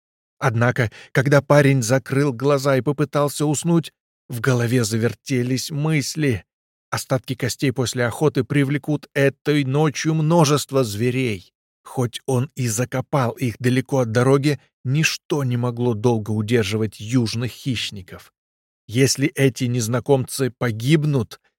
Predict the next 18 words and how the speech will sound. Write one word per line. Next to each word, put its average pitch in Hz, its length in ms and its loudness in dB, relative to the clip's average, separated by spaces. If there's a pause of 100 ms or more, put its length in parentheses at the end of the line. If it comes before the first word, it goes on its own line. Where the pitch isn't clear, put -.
(180)
он 135 220 2
будет 135 380 2 (260)
отчасти 147 1080 0
ответственен 147 1040 0
за 131 120 0
это. 117 480 -2 (460)
«Черт 123 520 -4
бы 123 300 -2
побрал 151 580 4
все 151 460 -2
это!» - 500 -2 (580)
Конор 120 300 2
схватился 120 760 -2
за 113 160 0
ветку, 139 360 0
на 147 100 0
которой 151 400 0
сидел, 147 440 2